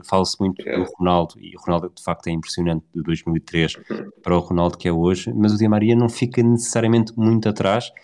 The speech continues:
Speaker 1: porque ele tornou-se aquele jogador, passou daquele jogador irregular, mas brilhante, para alguém que, que tem, que teve sempre, na verdade, mas agora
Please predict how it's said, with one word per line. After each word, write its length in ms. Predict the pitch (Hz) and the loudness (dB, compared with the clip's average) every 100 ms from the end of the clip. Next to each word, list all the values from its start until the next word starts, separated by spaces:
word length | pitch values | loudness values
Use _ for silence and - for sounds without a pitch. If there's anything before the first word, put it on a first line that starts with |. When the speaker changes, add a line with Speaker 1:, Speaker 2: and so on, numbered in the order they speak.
| _ _ _ _ | _ _ _ _
Speaker 1:
porque 260 | - 113 120 | -4 0 2
ele 160 | 113 113 | 2 2
tornou-se 320 | 117 113 117 | 0 0 0
aquele 200 | 104 110 | -2 -2
jogador, 680 | 104 101 104 101 98 95 110 | 0 2 4 4 2 -2 -4
passou 260 | - 95 123 | -4 0 2
daquele 240 | 107 110 | 2 2
jogador 220 | 104 101 101 | 0 2 2
irregular, 560 | 95 92 92 98 95 | 2 -2 0 2 2
mas 200 | 92 90 | 2 0
brilhante, 580 | 90 92 92 95 113 117 - - _ _ - | 0 0 4 4 4 0 -10 -20 _ _ -2
para 360 | 117 117 117 | 2 4 2
alguém 360 | 117 110 117 120 | 2 0 0 0
que, 840 | 120 123 120 120 120 120 117 117 117 _ _ _ _ _ _ _ | -2 0 2 2 2 2 0 -2 -4 _ _ _ _ _ _ _
que 100 | - | -20
tem, 260 | - 147 - | -10 -8 -8
que 180 | - - | -10 0
teve 180 | 170 165 | 2 2
sempre, 460 | - 147 156 165 | 2 2 2 2
na 80 | 139 | -2
verdade, 340 | 127 113 110 | 0 2 2
mas 140 | 127 123 | 2 0
agora 200 | 123 | 2